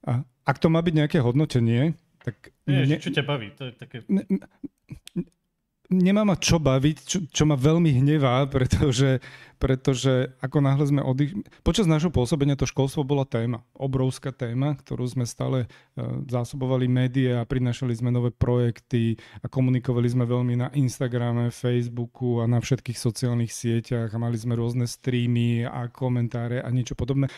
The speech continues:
Speaker 1: Ako náhle sme odišli, tak o školstve nie je počuť. A to mi je hrozne ľúto, veľmi ľúto a myslím si, že školstvo by malo opäť žiť a malo by byť takou témou. Hlavne pre mladých ľudí, lebo ja som veľmi rád komunikoval cez všetky streamy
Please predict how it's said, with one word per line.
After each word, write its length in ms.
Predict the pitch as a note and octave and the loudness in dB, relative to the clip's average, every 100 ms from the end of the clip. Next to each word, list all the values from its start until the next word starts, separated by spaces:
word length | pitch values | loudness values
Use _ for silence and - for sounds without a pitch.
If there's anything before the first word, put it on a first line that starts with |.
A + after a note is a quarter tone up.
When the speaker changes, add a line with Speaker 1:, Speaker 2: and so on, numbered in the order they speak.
| - | -4
Speaker 1:
Ako 220 | B2+ C#3+ | -2 2
náhle 240 | C#3 C#3+ | 2 2
sme 100 | C3+ | 2
odišli, 400 | B2 B2 C3+ - | 2 0 0 -2
tak 220 | C3+ - A#2+ | -2 -2 -4
o 60 | |
školstve 340 | - D3+ - D3 | -4 -6 -2 -2
nie 140 | C#3+ | 0
je 60 | - | -2
počuť. 300 | - A2+ - - | -4 -8 -14 -14
A 100 | - | -6
to 140 | C#3 | 0
mi 180 | C#3+ C3+ | 2 2
je 80 | A#2+ | 2
hrozne 400 | C#3 C#3+ D3+ C#3 | 2 2 2 2
ľúto, 400 | A#2 A2+ C#3+ D#3 | 0 0 -2 0
veľmi 320 | C3+ C3 D3 | 0 2 4
ľúto 460 | C3 A#2 - D3 D3 - - - - | 2 0 0 -4 -4 -16 -20 -20 -8
a 140 | C3 | -2
myslím 400 | B2+ B2+ C#3 C3+ | 0 0 0 0
si, 240 | - C3 | 0 -4
že 420 | B2 B2+ B2 A#2+ C3 C3 | -2 -2 -2 -4 -6 -10
školstvo 480 | - C3 A#2 - A#2+ | -8 -6 -6 -6 -4
by 40 | |
malo 180 | A#2+ A#2 | -4 -6
opäť 380 | C3+ - A2 - | -4 -4 -4 -6
žiť 320 | A2+ A2+ A2+ | -8 -6 -6
a 60 | A#2 | -4
malo 140 | A#2+ | -2
by 80 | B2 | -2
byť 220 | A#2+ A#2 | -2 -2
takou 160 | A2+ A#2+ | -4 -6
témou. 380 | - A2 G#2+ G#2+ | -4 -2 -2 -2
Hlavne 340 | A#2+ D#3 D#3+ | 0 2 0
pre 160 | - C#3 | 0 0
mladých 320 | C#3 C3 A#2 | 2 0 0
ľudí, 240 | A#2+ B2 | -2 -2
lebo 160 | A2 A2 | -2 -2
ja 80 | A2 | -2
som 140 | A#2+ | -2
veľmi 240 | A2+ A#2+ A2+ | 0 0 0
rád 180 | G#2+ | -4
komunikoval 540 | - A2+ A2 G2+ A2 G#2 | -4 -4 -4 -4 -6 -6
cez 100 | A2 | -6
všetky 280 | - - A2+ | -10 -8 -10
streamy 580 | - A#2 A2 G#2+ G#2+ | -6 -4 0 0 0